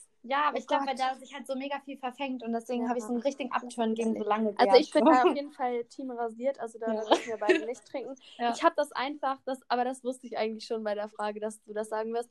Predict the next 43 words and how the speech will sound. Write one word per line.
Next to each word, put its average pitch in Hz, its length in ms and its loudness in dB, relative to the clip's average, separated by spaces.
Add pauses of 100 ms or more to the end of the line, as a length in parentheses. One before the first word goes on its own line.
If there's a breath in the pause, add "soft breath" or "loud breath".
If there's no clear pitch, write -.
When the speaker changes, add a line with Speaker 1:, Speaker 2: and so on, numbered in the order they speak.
Speaker 1:
Mhm. 233 240 2
Speaker 2:
Ich 240 120 -4
hab 302 120 2
das 277 200 2
viel 311 280 0
öfter 277 340 2
bei 226 200 4
unrasierten 226 920 0
Männern, 214 300 -2
dass 220 160 -2
ich 214 120 -10
denke, 214 400 -2
„Wow, 214 220 0
der 202 120 0
ist 208 120 -10
attraktiv.“ 220 460 -8
Also 214 160 2
ich 226 100 -2
finde 262 260 6
auch, 233 140 12
Speaker 1:
Mhm. 226 240 4 (420)
Speaker 2:
äh, 226 220 6
mit 233 260 -8
Bart 226 440 -2 (600)
teilweise 247 880 -2
ras-, 233 240 -2 (140)
äh, 220 400 -4 (160)
also 214 180 -6
unrasiert 240 600 0 (580)
hot 247 360 0 (100)
so, 240 360 -2
aber 202 520 2
Speaker 1:
Mhm. - 60 6
Speaker 2:
irgendwie, 233 500 4 (240 loud breath)
wenn 226 100 0
ich 226 60 0
mich 226 100 0
jetzt 214 200 0
final 240 260 0
entscheiden 220 380 2
müsste, 220 240 -4
dann, 202 460 -4
nee. 190 260 -8